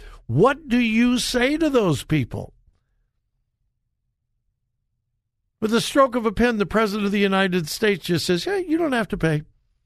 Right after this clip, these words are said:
Everybody else did, but you don't have to pay.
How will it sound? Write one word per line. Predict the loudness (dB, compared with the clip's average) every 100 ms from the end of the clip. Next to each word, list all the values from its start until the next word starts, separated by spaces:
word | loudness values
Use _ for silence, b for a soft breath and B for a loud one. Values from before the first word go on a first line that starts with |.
| _ _ _ _ _ _ _ _ _ 0
Everybody | 2 4 2 2 2
else | 0 -4 -2
did, | 0 0 -2 -6 -10 _ _ _ _ _ _ _ _ 0
but | 0 0 -2
you | 0 2
don't | 2 2
have | 2 0
to | -2
pay. | 0 0 -2